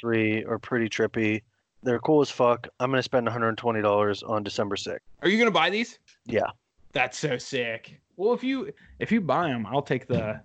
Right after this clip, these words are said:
Speaker 2: the one art off your hands. I'll, I'll give you, like, a couple bucks for 'em. Oh, wait, no, these ones are foiled. Never
Speaker 1: They're
Speaker 2: mind.
Speaker 1: all
Speaker 2: I take that
Speaker 1: foil,
Speaker 2: back.
Speaker 1: yeah.
Speaker 2: But yeah, it's just a play set of Serum Visions, and all of them have different art, and they all look, just look like Serum Visions on acid.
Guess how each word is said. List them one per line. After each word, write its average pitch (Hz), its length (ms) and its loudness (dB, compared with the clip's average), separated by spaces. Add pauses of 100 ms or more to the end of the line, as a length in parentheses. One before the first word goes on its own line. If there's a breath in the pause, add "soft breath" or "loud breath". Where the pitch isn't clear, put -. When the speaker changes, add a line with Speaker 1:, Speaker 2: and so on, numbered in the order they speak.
(140)
Speaker 2:
the 127 140 0
one 117 240 -2
art 107 200 -6
off 107 220 -2
your 113 100 -10
hands. 117 240 -2
I'll, 113 260 -2
I'll 117 140 -2
give 113 160 -2
you, 113 80 0
like, 110 240 -4 (100)
a 117 60 -8
couple 110 200 0
bucks 110 280 -2
for 123 140 0
'em. 127 80 -4 (420)
Oh, 180 100 4
wait, 156 340 2
no, 151 160 6
these 185 180 4
ones 220 120 6
are 151 60 4
foiled. 101 440 -4 (120)
Never 156 180 0
Speaker 1:
They're 107 120 6
Speaker 2:
mind. 104 80 4
Speaker 1:
all 104 220 2
Speaker 2:
I 143 60 -2
take 156 140 2
that 95 80 2
Speaker 1:
foil, - 20 2 (220)
Speaker 2:
back. 98 100 -8 (340)
Speaker 1:
yeah. 151 60 -14
Speaker 2:
But 202 80 0
yeah, 208 120 -2
it's 160 180 -2
just 208 160 0
a 165 40 0
play 156 280 0
set 180 180 -2
of 151 100 -4
Serum 180 280 -2
Visions, 123 400 -2 (320)
and 131 140 -4
all 156 200 4
of 160 80 2
them 165 100 0
have 139 140 0
different 135 240 -2
art, 147 220 0
and 131 120 -2
they 127 120 2
all 143 240 2
look, 139 100 2
just - 180 -6
look 139 160 -4
like 117 280 -2 (320)
Serum 170 280 4
Visions 139 300 4
on 120 140 2
acid. - 360 -6